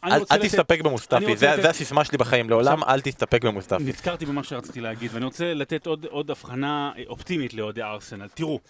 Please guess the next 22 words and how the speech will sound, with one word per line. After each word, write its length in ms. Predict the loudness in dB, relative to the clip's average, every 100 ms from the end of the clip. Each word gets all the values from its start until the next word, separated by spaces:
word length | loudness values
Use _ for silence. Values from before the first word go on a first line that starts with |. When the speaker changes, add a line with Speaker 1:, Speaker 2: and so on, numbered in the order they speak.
| _ -20 -6
Speaker 1:
בואו 120 | -4
ניקח 220 | -2 -4
את 60 | -6
הדוגמה 320 | -6 -4 -6
של 120 | -6
ליברפול, 460 | -6 -8 -10 -16 -20 _
אוקיי? 320 | -10 -8 -10 -10
ליברפול 520 | -8 -4 -4 -4 -8
זה 80 | -6
מאוד 260 | -4 -4 -4
מאוד 240 | -4 -4
דומה. 200 | -8 -10 -16 _ -20 _
ליברפול 640 | -10 -8 -6 -8 -6 -6 -6
באותה 580 | -6 -4 -4 -6 -6 -4 -6
צורה 520 | -14 -12 -6 -4 -6 -10
יצרה 600 | -14 -14 -14 -10 -6 -4
לעצמה 360 | -4 -8 -10 -10
מצב 400 | -10 -8 -6 -6
שיש 320 | -10 -14 -12
לה 80 | -12
התקפה 380 | -14 -16 -8 -6
מדהימה. 400 | -6 -8 -6 -8